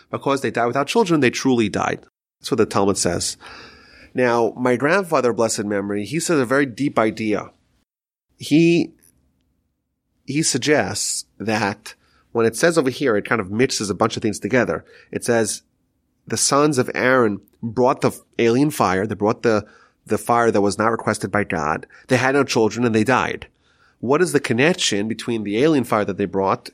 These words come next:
and the fact that they had no children? So my grandfather suggests that having children is the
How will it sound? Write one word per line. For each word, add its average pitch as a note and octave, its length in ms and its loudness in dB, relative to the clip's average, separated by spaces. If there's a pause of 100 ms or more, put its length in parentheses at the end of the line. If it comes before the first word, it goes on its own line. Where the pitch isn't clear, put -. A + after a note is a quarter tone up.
and G#2 220 2
the G#2 60 0
fact G#2+ 220 0
that - 80 -6
they G#2 80 -2
had G2+ 120 -2
no G2+ 120 -6
children? B2+ 460 -4 (380)
So G#2+ 140 -4
my G#2 40 0
grandfather C#3+ 380 2
suggests C#3 840 -2 (100)
that A2 520 0 (1200)
having D3 340 0
children G#3+ 540 0 (680)
is C3+ 240 -4
the A#2+ 200 -4